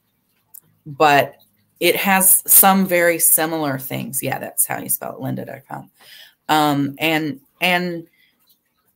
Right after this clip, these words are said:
if your library doesn't have these particular resources, they probably have another subscription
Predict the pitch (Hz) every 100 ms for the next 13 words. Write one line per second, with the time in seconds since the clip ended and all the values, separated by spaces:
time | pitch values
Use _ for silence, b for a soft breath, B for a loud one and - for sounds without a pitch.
0 | - 196 202 208 220 247 233 196 175 185
1 | 165 151 156 170 - 151 135 190 214 214
2 | 208 202 196 190 190 185 - 135 - -
3 | 147 160 160 147 143 139 131 135 131 135
4 | 131 - - - - -